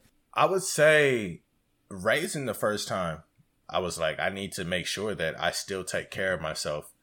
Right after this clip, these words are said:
you know, even in the midst of all this, you know, raising, pushing the company forward." Because if I, if I can't keep going, then nothing else is gonna keep going.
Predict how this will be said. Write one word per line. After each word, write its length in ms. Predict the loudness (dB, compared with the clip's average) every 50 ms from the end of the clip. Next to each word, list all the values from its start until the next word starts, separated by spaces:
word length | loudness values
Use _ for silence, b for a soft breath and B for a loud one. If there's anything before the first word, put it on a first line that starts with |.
| _ _ _
you 80 | -12 -12
know, 100 | -12 -10 _
even 400 | -8 -6 -4 -4 -4 -4 -6 -6
in 140 | -6 -6 -8
the 60 | -8
midst 460 | -6 -6 -6 -6 -4 -6 -8 -12 -10
of 200 | -10 -10 -8 -4
all 260 | -2 0 2 2 2
this, 320 | 0 -2 -4 -4 -6 -8 -8
you 140 | -8 -8
know, 260 | -6 -6 -6 -6 -8 -10 -14
raising, 720 | -8 -4 -2 -2 -2 -2 -4 -6 -8 -8 -8 -10 -12 -18 _ _
pushing 220 | -8 -8 -6 -6 -8
the 80 | -6
company 280 | -4 -6 -6 -6 -10 -10
forward." 320 | -10 -8 -6 -6 -6 -6
Because 380 | -8 -6 -4 -4 -4 -4 -6 -12 b b b b b b b _ _ _ -6
if 120 | -6 -4 0 4
I, 220 | 4 6 6 4
if 140 | 4 4 4
I 140 | 4 4 2
can't 280 | 2 -2 -4 -4 -4
keep 180 | -6 -8 -6 -4
going, 360 | -4 -4 -2 -4 -4 -6 -10 _ _ _ _ _ _ _ _ _ _ _ _ _ _ _ _ _
then 440 | -14 -14 -8 -4 -2 -2 0 0 0
nothing 260 | 0 0 0 0 0
else 160 | -2 -2 -2
is 80 | -6 -6
gonna 160 | -6 -6 -6
keep 200 | -8 -10 -10 -10
going. 280 | -10 -10 -8 -10 -12